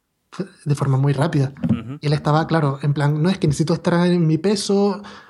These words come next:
Speaker 1: y no sé si va a llegar". En tres, en tres meses un kilo ochocientos, sí. Ahora intentar perder tres kilos en la semana previa a la competición, ahí es cuando llega el problema.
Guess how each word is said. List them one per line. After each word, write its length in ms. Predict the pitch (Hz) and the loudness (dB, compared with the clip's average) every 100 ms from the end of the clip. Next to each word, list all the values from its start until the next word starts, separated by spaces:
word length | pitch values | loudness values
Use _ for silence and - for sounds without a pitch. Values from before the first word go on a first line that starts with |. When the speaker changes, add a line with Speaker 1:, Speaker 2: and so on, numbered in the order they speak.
| - - | -20 -4
Speaker 1:
y 80 | 156 | 0
no 80 | |
sé 100 | 143 | 2
si 80 | 151 | 2
va 60 | 165 | 2
a 20 | |
llegar". 480 | 160 160 190 202 - - _ _ _ _ _ | 2 2 2 -2 -8 -20 _ _ _ _ _
En 120 | - 143 | -2 0
tres, 340 | 151 185 180 | 0 -2 -2
en 140 | 151 | 0
tres 220 | 147 147 139 | 2 2 2
meses 280 | 147 143 147 | 2 2 0
un 100 | 147 | 2
kilo 120 | 143 | 0
ochocientos, 360 | 139 147 151 | 0 0 0
sí. 160 | 143 135 - - - - - _ | 0 -2 -4 -18 -20 -20 -20 _
Ahora 300 | - 156 165 | -2 0 2
intentar 440 | 147 135 131 135 - | 2 2 0 0 0
perder 420 | 139 151 143 - | 0 2 0 -2
tres 180 | - 143 | -4 -4
kilos 360 | - 180 151 120 | 0 0 0 0
en 120 | 143 | -2
la 100 | 123 | -2
semana 340 | - 131 135 | 0 2 2
previa 200 | 139 127 | 2 2
a 40 | 139 | 2
la 60 | |
competición, 640 | 139 139 139 135 147 151 180 - _ _ - | 2 2 0 0 0 0 -2 -10 _ _ -6
ahí 120 | 156 | -2
es 40 | 143 | 2
cuando 200 | 160 151 | 2 2
llega 160 | 143 | 2
el 60 | 139 | 0
problema. 420 | 139 135 143 123 | 0 0 0 -2